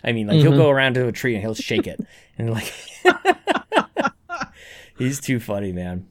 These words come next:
Speaker 1: He's too
Speaker 2: Yeah.
Speaker 1: funny. You're, like, podcasting a ton, though, right now, man.
Speaker 2: Yeah.
Speaker 1: Like,
Speaker 2: I'm
Speaker 1: you're
Speaker 2: doing more
Speaker 1: kinda
Speaker 2: shows than usual, but
Speaker 1: Yeah.
Speaker 2: it's fun. I'm enjoying it. It's
Speaker 1: <laughs> Are
Speaker 2: good
Speaker 1: ya?
Speaker 2: stuff. Yeah.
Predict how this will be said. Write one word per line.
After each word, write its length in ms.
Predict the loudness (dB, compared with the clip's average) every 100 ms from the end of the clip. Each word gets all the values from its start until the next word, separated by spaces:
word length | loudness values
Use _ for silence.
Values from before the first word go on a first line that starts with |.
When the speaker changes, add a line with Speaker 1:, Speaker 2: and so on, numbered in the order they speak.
| -12
Speaker 1:
He's 200 | -12 -6
too 140 | -6
Speaker 2:
Yeah. 120 | -4 -4
Speaker 1:
funny. 240 | -6 -8 _ 0
You're, 180 | 4 6
like, 200 | 4 0
podcasting 680 | 0 0 2 0 0 -2
a 60 | -2
ton, 260 | 0 0
though, 140 | 0 -2
right 200 | -4 -6
now, 180 | -10 -12
man. 280 | -10 -12 -12 _ _ _ _ _ -8
Speaker 2:
Yeah. 640 | -2 4 4 6 4 2 0 _ 0
Speaker 1:
Like, 140 | 4
Speaker 2:
I'm 60 | 4
Speaker 1:
you're 80 |
Speaker 2:
doing 320 | 6 6 6 8
more 100 | 8
Speaker 1:
kinda 120 | 6
Speaker 2:
shows 280 | 4 0 2
than 120 | 0
usual, 460 | 2 2 2 2 4
but 180 | 4
Speaker 1:
Yeah. 520 | 6 4 4 4 4 0
Speaker 2:
it's 80 | -2
fun. 240 | 0 0
I'm 160 | 0 4
enjoying 380 | 6 6 6 2
it. 80 | -2 _ -20
It's 120 | -2
Speaker 1:
<laughs> 0 |
Are 100 | 2
Speaker 2:
good 60 | 4
Speaker 1:
ya? 80 | 2 0
Speaker 2:
stuff. 200 | -6 -20 _ _
Yeah. 120 | -6